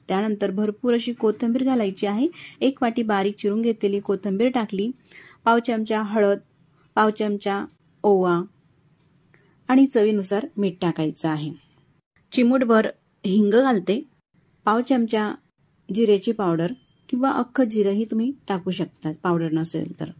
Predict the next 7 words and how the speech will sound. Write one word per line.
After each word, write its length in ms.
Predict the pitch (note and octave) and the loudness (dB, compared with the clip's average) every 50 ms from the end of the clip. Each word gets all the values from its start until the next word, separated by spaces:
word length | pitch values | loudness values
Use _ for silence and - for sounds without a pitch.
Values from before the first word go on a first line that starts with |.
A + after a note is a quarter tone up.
| - _ _ _ _ _ _ - - _ _ _ | -20 _ _ _ _ _ _ -20 -20 _ _ _
आता 180 | - A#3 A3+ D4 | -4 0 2 2
एवढं 320 | C#4 B3+ A#3 A3+ A3+ B3 | 4 4 4 4 4 4
हे 260 | C4+ C4 A#3+ A3+ A#3 A#3 | 4 4 4 4 2 0
साहित्य 540 | A#3 - A3+ G3+ F#3+ G#3+ G#3 - - G#3+ G#3+ | 0 0 -2 0 0 -2 -4 -4 -4 -4 -2
टाकून 380 | G#3 G3 F3 E3 E3+ F#3+ G#3+ | -2 -2 -4 -2 0 0 0
घेतलेलं 340 | A#3 B3 A#3+ A#3 G3+ F3+ F3+ | 0 0 -2 -2 0 0 0
आहे. 240 | F3+ F#3+ G3+ A#3 | 2 0 0 0